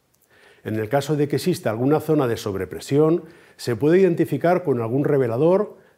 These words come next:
tales como siliconas, como colorantes, como el rojo inglés, etcétera. Estas zonas pueden ser retocadas con fresas de carburo,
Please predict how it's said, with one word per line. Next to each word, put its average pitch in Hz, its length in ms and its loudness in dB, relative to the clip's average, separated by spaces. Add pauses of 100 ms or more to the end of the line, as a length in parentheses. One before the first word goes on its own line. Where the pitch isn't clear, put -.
(120)
tales 165 340 0
como 113 180 -4
siliconas, 175 800 2 (240)
como 92 240 -8
colorantes, 160 720 2 (160)
como - 160 -14
el - 60 -10
rojo 117 240 -6
inglés, 170 500 0
etcétera. - 480 -10 (720)
Estas 143 360 0
zonas 190 480 2
pueden 151 300 2
ser 156 200 -2
retocadas 147 640 2
con 107 180 -4
fresas - 340 -4
de 139 120 0
carburo, 151 640 0